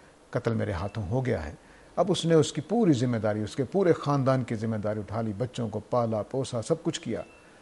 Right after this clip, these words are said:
अब उसने क्या किया कि कत्ल वाले जुर्म को उसने बद्दला हुस्नन में तब्दील कर दिया। तो फरमाया कि ऐसे आदमी को मैं माफ़ कर दूंगा क्योंकि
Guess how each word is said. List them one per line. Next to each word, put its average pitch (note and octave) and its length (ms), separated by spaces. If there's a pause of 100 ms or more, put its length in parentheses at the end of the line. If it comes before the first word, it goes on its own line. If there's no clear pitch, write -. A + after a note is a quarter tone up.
(100)
अब D3 100
उसने D#3+ 220
क्या E3 160
किया F3 240
कि D#3+ 160
कत्ल E3+ 360
वाले C#3 380
जुर्म C3+ 360
को C3+ 300
उसने C#3+ 400 (920)
बद्दला B2+ 440
हुस्नन A#2 500 (260)
में A#2 100 (260)
तब्दील G#2 280
कर - 180
दिया। - 260 (1120)
तो A2 120
फरमाया B2+ 360
कि A#2+ 160 (180)
ऐसे C#3 340
आदमी G#2+ 320
को G2 140
मैं C#3+ 200 (840)
माफ़ A#2+ 320
कर A2+ 140
दूंगा G2+ 280
क्योंकि G2 420